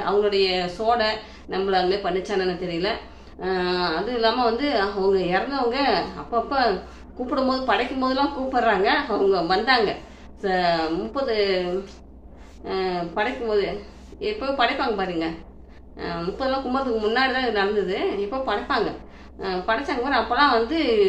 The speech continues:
அவங்க மத்தவங்க மேல சாமி வந்து, வந்து, அ, அ, மத்தவங்க மேல வந்து, வந்து பேசுறாங்க அவங்க. அப்படிலாம் பண்ணாங்க. ஒருவேளை அவங்களுடைய தாக்கம் தான் எனக்கு அந்த மாதிரி இருந்துச்சா?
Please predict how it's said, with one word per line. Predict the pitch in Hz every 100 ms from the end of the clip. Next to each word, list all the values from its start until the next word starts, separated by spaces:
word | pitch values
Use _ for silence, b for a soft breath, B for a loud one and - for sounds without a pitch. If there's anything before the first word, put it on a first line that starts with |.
| 175 -
அவங்க | 202 208 196 185
மத்தவங்க | 202 220 277 240 277
மேல | 285
சாமி | 302 285 269
வந்து, | 226 220
வந்து, | 208 277
அ, | 233 196 - - - B B -
அ, | 196 180
மத்தவங்க | 196 214 240 262
மேல | 294
வந்து, | 262 262
வந்து | 269 320
பேசுறாங்க | 285 - 269 208
அவங்க. | 190 175 165 - - B B B
அப்படிலாம் | 196 220 254 277 254
பண்ணாங்க. | 220 202 180 160
ஒருவேளை | 214 269 302
அவங்களுடைய | 226 233 277 285 285 285 269 277
தாக்கம் | 233 269 269 254
தான் | 254
எனக்கு | 233 220 208
அந்த | 185 185
மாதிரி | 202 202
இருந்துச்சா? | 180 202